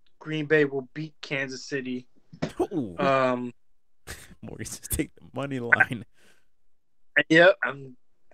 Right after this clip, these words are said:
Speaker 1: Jordan Love about to throw some touchdown pass.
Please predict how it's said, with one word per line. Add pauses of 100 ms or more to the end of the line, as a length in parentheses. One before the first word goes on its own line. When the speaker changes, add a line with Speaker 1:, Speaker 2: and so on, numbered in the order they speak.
(680)
Speaker 1:
Jordan
Love
about
to (540)
throw
some (100)
touchdown
pass.